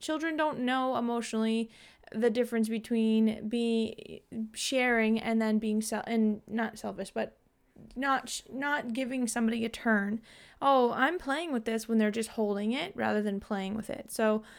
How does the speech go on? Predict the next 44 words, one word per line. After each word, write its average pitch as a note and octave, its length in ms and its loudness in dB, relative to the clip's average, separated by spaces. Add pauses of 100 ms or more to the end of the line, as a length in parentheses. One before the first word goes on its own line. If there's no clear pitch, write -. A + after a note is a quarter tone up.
(340)
I A#3+ 100 4
definitely D4 360 -2
teach B3+ 240 -4
my A#3+ 120 2
children A3 380 2
that G3 260 0
when G#3+ 220 2
they're G3+ 220 2
playing, A#3+ 920 0
they A#3 140 4
need G#3+ 280 4
to A#3 280 -2
share G3+ 480 0
if A3 220 -4
they're G#3 220 0
all A#3 180 4
done A#3+ 260 2
playing. G#3 320 0
Like, G3+ 180 -4
you A#3 140 0
don't C#4 240 -2
get C#4 160 2
to B3+ 80 -2
keep - 360 0
it, F#3+ 280 2 (520)
but C4+ 200 6
when C4+ 160 2
you're C4 160 2
done, B3 720 4 (280)
you C#4 180 0
have C4+ 200 0
to B3+ 80 -6
give A#3 180 -2
it A#3+ 60 2
up. - 220 0 (100)
Like, A#3 240 -2
when A#3 120 2
you B3+ 220 2
are C#4+ 140 6
all C4+ 400 2
done C4+ 320 2
having A3+ 360 0
a C#4+ 60 -4
turn, B3+ 460 2